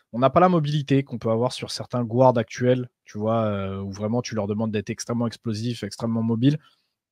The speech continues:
C'est plus un mec, euh, un peu plus à l'ancienne. Euh, là, pour le coup, on se retourne plus vers un mec, euh, au type de jeu d'un Bibi, tu vois. Pas explosif, pas extrêmement mobile,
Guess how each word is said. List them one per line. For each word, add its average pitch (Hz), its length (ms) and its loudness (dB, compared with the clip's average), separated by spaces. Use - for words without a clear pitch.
C'est - 160 -4
plus 196 300 0
un 180 80 2
mec, 180 400 0
euh, 160 520 2
un 120 160 -4
peu 156 140 -4
plus 147 240 -8
à 185 40 8
l'ancienne. 139 500 2
Euh, 101 720 -2
là, 120 180 0
pour 127 160 -2
le 123 80 2
coup, 147 140 -2
on 156 100 4
se - 320 -8
retourne 120 460 0
plus 151 240 4
vers 135 160 8
un 131 100 6
mec, 139 300 2
euh, 117 440 4
au 127 140 0
type 127 260 -6
de 127 140 4
jeu 139 260 4
d'un 120 540 4
Bibi, 127 480 -6
tu - 100 -16
vois. 110 240 -2
Pas 135 340 8
explosif, 135 640 -4
pas 107 100 -2
extrêmement 131 480 -2
mobile, 139 380 0